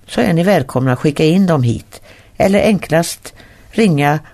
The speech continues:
på telefonnummer sjuhundraelva elva nittionio. Så kommer vi att sända svaret i programmet Bibelfrågan i Radio Adventkyrkan,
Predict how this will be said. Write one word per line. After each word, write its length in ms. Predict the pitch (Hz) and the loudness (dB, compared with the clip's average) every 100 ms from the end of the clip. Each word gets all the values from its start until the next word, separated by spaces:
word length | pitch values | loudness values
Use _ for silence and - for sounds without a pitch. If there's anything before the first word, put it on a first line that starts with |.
| - | -8
på 100 | 160 | -4
telefonnummer 880 | 185 175 - 139 131 131 135 131 131 | -2 -2 0 0 2 2 2 0 -2
sjuhundraelva 880 | - 185 190 196 185 - 190 147 139 | -4 -2 2 2 2 2 2 0 0
elva 520 | - 170 127 113 101 - | 0 0 0 -2 -4 -4
nittionio. 580 | - 135 - 143 120 78 - - - _ - - - | -6 -4 -2 -2 -4 -8 -12 -18 -20 _ -20 -20 -8
Så 140 | 190 | -6
kommer 260 | 202 214 220 | 0 0 2
vi 200 | 165 165 | 2 0
att 120 | 170 | 0
sända 340 | 185 156 131 | -2 0 0
svaret 520 | 135 127 113 117 104 | -2 -2 0 0 -2
i 140 | - 135 | -6 -6
programmet 500 | 143 131 120 110 - | -2 0 0 -2 -2
Bibelfrågan 840 | 156 117 87 - 101 85 87 90 - - - - - | -2 -2 -4 -4 -6 -4 -8 -10 -16 -20 -20 -18 -4
i 160 | 147 | -2
Radio 360 | 147 165 156 160 | 2 2 2 0
Adventkyrkan, 880 | 156 165 139 - 104 104 - - | 0 0 -2 -4 -6 -6 -8 -10